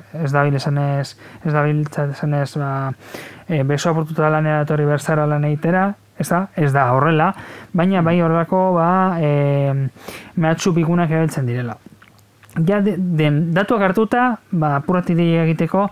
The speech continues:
e, bi mila eta hemeretzian, ogian ez da, ez da datu, datu zehatzik oraindikan, Euskal Autonomia Erkidegoan eta Nafarroan, e, mo-, egin ziren, edo gertatu ziren, berrogeita hamasei mila bostehun da laurogei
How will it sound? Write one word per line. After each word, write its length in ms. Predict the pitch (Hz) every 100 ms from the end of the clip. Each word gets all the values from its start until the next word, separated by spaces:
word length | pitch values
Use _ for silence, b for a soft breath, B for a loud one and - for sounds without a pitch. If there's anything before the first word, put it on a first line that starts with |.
| B B B B B B
e, 160 | 185 156
bi 100 | 147
mila 200 | 156 202
eta 80 | 196
hemeretzian, 720 | 180 170 175 - 151 185 240 220 - -
ogian 320 | 139 147 147
ez 120 | 143
da, 100 | 143 143 139 139 160
ez 80 | 139
da 120 | 143 139 139 139
datu, 300 | 139 139 147 139 139 135 135 151
datu 240 | 135 139 135 131 131 127 127 123 123 123 127
zehatzik 480 | 135 - 143 143 143
oraindikan, 560 | 139 147 165 175 196 226 B B B B B B
Euskal 300 | 170 - 208
Autonomia 340 | 208 196 190
Erkidegoan 400 | 180 196 175 165
eta 200 | 160 160 156
Nafarroan, 680 | 156 - 214 214 226 254 220
e, 120 | 180 170
mo-, 180 | 180 190
egin 220 | 180 196
ziren, 540 | 190 226 226 233 233 220 190
edo 180 | 160 170
gertatu 280 | 160 185 196
ziren, 360 | 185 220 226 196
berrogeita 400 | 165 165 165 165
hamasei 360 | 165 156 180 175
mila 400 | 202 220 220 214
bostehun 640 | 185 170 - 208 208 196 175
da 220 | 165 160 160
laurogei 460 | 165 185 180 175